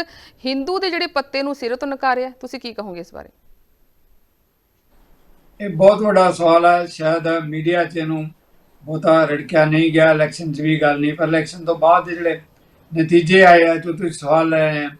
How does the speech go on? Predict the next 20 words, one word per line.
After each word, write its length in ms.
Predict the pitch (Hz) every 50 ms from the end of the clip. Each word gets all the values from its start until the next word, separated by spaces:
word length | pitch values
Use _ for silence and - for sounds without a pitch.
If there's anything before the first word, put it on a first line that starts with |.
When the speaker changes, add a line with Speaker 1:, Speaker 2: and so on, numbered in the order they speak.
| _ _ _ _ _ _ _
Speaker 1:
ਜੀ। 240 | - 196 170 180 185 _ _ _ _ _ - _ _ _ _ _ _ _ _
Speaker 2:
ਭਾਜਪਾ 800 | - 160 160 165 156 156 156 190 180 185 185 185 190 190 - - - -
ਲਗਾਤਾਰ 500 | 170 165 165 160 175 175 170 - 180 175
ਦਾਅਵੇਦਾਰੀਆਂ 640 | 165 160 170 175 180 185 170 180 175 170 175 175 170
ਕਰਦੀ 340 | - 175 160 160 156 170 165
ਆ 160 | 170 165 165
ਰਹੀ 200 | 165 165 165 165
ਹੈ 200 | 160 160 156 156 -
Speaker 1:
ਹਮ। 240 | 190 180 170 165 165 170 170 165 - _ _ _ - 165
Speaker 2:
ਵੀ 220 | 165 165 170 170
ਜਿਹੜਾ 320 | 170 170 170 170 170 165
ਹੈਗਾ 340 | 160 160 165 170 170 170 170 170 - _ _ _ _ _ _ _
ਕੌਮੀ 260 | - 160 160 165 180 180
ਪੱਧਰ 340 | - 175 165 160 185 170
ਤੇ 160 | 156 175 165 160
ਜੋ 140 | 170 165
ਸੀਨ 360 | 156 - - 175 165 170 170 170
ਹੈ, 140 | 165 165
ਉਹਦੇ 180 | 170 156 175 175
ਮੁਤਾਬਕ 540 | 165 160 165 165 165 156 - 185 160 151